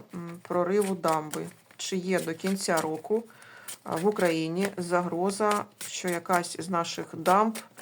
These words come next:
е, Київська, Канівська, м, Кременчуцька,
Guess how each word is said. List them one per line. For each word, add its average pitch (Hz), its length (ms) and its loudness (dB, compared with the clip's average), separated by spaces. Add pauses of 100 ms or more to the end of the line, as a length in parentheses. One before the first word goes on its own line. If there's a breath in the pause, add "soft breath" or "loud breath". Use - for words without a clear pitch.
(520 loud breath)
е, 156 220 -4
Київська, 202 640 2
Канівська, 170 880 2 (200)
м, 160 80 -10 (400)
Кременчуцька, 175 1120 0